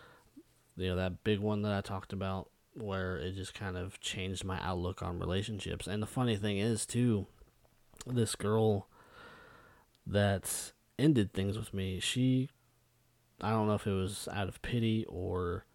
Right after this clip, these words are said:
maybe her way of keeping me on the back burner or, you know, just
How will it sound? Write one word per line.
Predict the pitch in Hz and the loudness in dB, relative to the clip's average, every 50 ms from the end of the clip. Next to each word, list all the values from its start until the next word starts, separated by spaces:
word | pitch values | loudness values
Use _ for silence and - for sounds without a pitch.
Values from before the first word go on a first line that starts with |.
| _ _ - - - - - - - - - - _ - | _ _ -20 -20 -20 -20 -20 -20 -20 -20 -20 -16 _ -4
maybe | 104 101 101 92 87 | -2 0 0 0 0
her | - - 104 104 110 | -2 0 0 2 2
way | 107 110 107 104 | 4 4 4 4
of | 101 - - | 2 0 -2
keeping | - 104 - 104 104 | -6 -6 -4 -2 -2
me | 107 | 0
on | 104 104 98 | 0 0 0
the | 98 | 0
back | 92 92 95 95 92 - - | 0 0 0 0 -2 -4 -4
burner | - 98 95 95 92 92 95 95 | -4 -4 -2 -2 -2 -2 -2 -4
or, | - - - 80 90 90 87 85 85 87 104 - _ _ _ _ _ _ _ _ _ _ _ - - | -4 -6 -6 -4 -4 -2 -2 -4 -4 -6 -8 -12 _ _ _ _ _ _ _ _ _ _ _ -14 -10
you | - 90 | -8 -6
know, | 85 85 | -6 -6
just | 85 87 92 110 - - | -6 -6 -8 -8 -10 -12